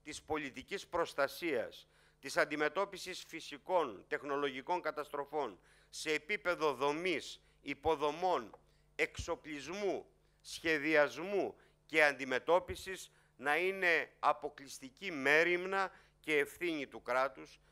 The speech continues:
με καθορισμένους ρόλους για όλες τις εμπλεκόμενες υπηρεσίες και κρατικά όργανα.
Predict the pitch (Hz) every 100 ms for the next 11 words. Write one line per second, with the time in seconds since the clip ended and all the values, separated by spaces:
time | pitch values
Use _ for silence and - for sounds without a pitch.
0 | _ 160 165 160 156 160 151 127 165 202
1 | 202 175 - 147 151 147 135 131 - -
2 | _ 117 147 156 208 214 160 123 - -
3 | _ 139 - 151 143 139 135 160 147 139
4 | 131 123 123 131 120 120 - 143 123 95
5 | _ _ _ 139 - 135 123 113 123 113
6 | 101 90 85 71